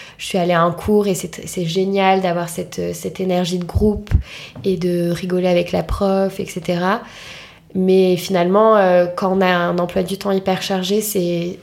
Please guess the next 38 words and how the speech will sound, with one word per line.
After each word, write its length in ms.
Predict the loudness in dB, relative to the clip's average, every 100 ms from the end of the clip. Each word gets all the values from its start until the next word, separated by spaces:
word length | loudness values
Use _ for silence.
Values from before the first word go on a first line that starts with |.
| -16
c'est, 240 | -16 -16 -10
c'est 180 | -8 -4
pas 120 | -6
tr-, 200 | -6 -12
c'est 180 | -8 -6
pas 100 | -6
trop 140 | -4 -2
possible. 320 | -2 -2 2
Même, 300 | 2 2 0
à, 120 | -4 -4
même 220 | 0 0 0
si 320 | -2 -4 -4
je 60 |
suis, 260 | -4 0 2
euh, 200 | 2 0 -2 -8
quand 140 | -4 0
je 80 |
me 80 | 2
suis 180 | 2 -2
dit, « 140 | -2
Bon, 100 | -2
bah, 160 | 0 0
je 100 | 0
vais 80 | -4
créer 200 | -4 -2
ma 140 | -2
boîte, 320 | 0 0 -2
ça 120 | -4 -8
va 80 |
être 80 | -6
génial, 380 | -6 -4 -4 -4
je 80 | -6
partirai 360 | -10 -10 -10
en 120 | -8 -6
week-end 300 | -4 -2 -2 0
quand 160 | 0
je 100 | 0
veux, 340 | 2 2 2